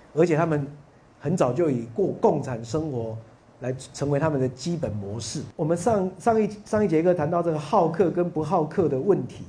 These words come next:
啊，那像菲尔森这些学者就说，好客不好客才是最重要的问题，并不是社会阶级差异的问题。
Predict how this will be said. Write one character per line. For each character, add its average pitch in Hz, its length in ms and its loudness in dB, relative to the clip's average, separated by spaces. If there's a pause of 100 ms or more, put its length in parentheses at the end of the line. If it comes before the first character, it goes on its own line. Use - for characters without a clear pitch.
(240)
啊， 104 140 -14 (680)
那 160 280 2 (260)
像 180 240 2
菲 208 220 4
尔 170 100 6
森 123 220 -2
这 151 80 -2
些 165 140 2
学 147 200 -2
者 135 100 2
就 147 180 0
说， 151 240 -2 (500)
好 220 220 4
客 214 180 4
不 175 140 0
好 185 160 0
客 185 200 2
才 - 280 -4
是 226 180 -2
最 175 180 2
重 160 200 -2
要 143 100 2
的 127 80 -2
问 131 260 0
题， - 160 -16 (840)
并 185 260 4
不 151 140 2
是 160 200 -2
社 175 460 2
会 160 260 2
阶 180 360 4
级 120 300 -8
差 165 320 -6
异 170 200 -4
的 113 100 -6
问 139 220 -2
题。 - 120 -14